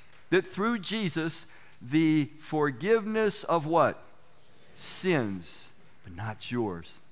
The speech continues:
Don't you kid yourself. That's what that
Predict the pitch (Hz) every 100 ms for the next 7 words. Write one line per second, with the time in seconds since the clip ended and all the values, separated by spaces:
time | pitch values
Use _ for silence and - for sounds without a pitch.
0 | - - - - - 117 - 113 - -
1 | 143 107 98 - 98 90 - - - -
2 | - - 107 - 107 104 104